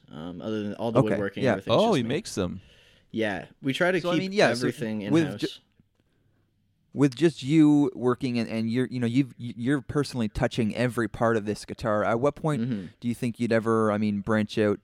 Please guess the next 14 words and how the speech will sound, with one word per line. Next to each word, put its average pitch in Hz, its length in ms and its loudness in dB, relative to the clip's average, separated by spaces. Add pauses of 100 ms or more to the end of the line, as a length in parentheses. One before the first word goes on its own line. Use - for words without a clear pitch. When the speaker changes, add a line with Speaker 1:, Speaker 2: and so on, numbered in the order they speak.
(100)
Speaker 2:
to 101 300 2 (300)
start, 110 380 0
you 107 100 -4
know, 101 320 -2
mass 107 300 0
producing 104 640 -2
parts - 500 -4
or, 92 400 -4 (240)
um, 98 280 -4
do, 104 360 0
I 113 80 -2
don't 87 140 -4
know, 95 200 -4
introducing, 101 760 -2